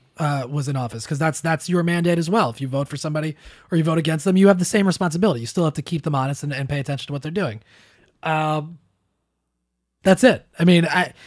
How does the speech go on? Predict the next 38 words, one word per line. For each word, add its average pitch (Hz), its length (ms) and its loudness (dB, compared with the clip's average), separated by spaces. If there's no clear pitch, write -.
you 220 100 8
know, 220 220 8
I, 185 360 0
I 175 240 2
think 170 280 -2
we've 165 160 0
laid 165 240 2
out 160 160 4
a 156 40 2
lot 151 320 4
here 170 200 -2
in 165 80 -2
two 165 200 0
hours. 156 280 2
We've 139 80 -4
had 147 120 0
this 143 80 -6
conversation. 147 460 -4
This 143 80 -4
conversation 147 480 -2
is 123 120 -6
just 131 280 -6
beginning. 127 420 -6
This 151 200 -2
is 127 100 -8
day 117 180 -6
one. 113 440 -10
Um, 123 520 -8
he's 165 140 -2
not 175 140 6
even 185 100 4
the 196 60 4
president 190 360 4
yet. 120 200 -10
So 156 440 0
stay, 214 380 8
uh, 190 380 4
<sighs> - 40 -14